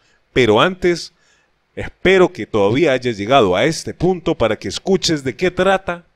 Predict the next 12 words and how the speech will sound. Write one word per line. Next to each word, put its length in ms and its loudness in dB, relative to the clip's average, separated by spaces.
este 480 -2
audio, 420 2
donde 280 2
van 200 -2
a 40 0
hablar 380 0
dos 280 -4
altos 340 -4
mandos 360 -4
militares, 840 -6
entre 400 -6
ellos 320 -2